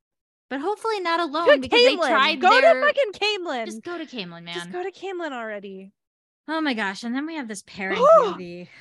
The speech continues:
Speaker 2: God, this, these last two chapters were rough.
Speaker 1: They were
Speaker 2: Um, I mean,
Speaker 1: intense.
Speaker 2: all of it is rough. So, yeah, Perrin is going to Abila to meet the prophet.
Speaker 1: Mm-hmm.
Speaker 2: He has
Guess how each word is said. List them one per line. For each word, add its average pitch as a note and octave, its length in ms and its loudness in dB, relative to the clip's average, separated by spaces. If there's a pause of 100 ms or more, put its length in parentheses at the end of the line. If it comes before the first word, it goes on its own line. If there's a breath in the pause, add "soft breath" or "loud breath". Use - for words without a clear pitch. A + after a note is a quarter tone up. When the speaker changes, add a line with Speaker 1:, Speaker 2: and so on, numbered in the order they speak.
(120)
Speaker 2:
God, B3+ 300 -4
this, B3+ 260 -6
these E4 180 -4
last F4+ 300 0
two D4+ 100 -8
chapters G#3 400 -10
were F3 220 -18
rough. - 460 -16 (320)
Speaker 1:
They G#3+ 100 -12
were G#3 60 -6
Speaker 2:
Um, G3 640 -6 (140)
I B3+ 100 -4
mean, E4+ 140 -2
Speaker 1:
intense. - 100 -4
Speaker 2:
all C4+ 240 2
of G3+ 140 -2
it F#3+ 80 -10
is F#3 180 -14
rough. A#2+ 400 -16 (160)
So, C#4 600 0
yeah, C4 280 -2
Perrin F4+ 360 0 (140)
is D4 60 -12
going D4+ 360 0
to F#4+ 240 -4
Abila A3 560 -2 (180)
to D4+ 140 -8
meet B3+ 240 -6
the F4 80 -4
prophet. A#3 580 -6 (240 loud breath)
Speaker 1:
Mm-hmm. G3 360 -10 (120)
Speaker 2:
He C#4 200 -4
has C4 380 0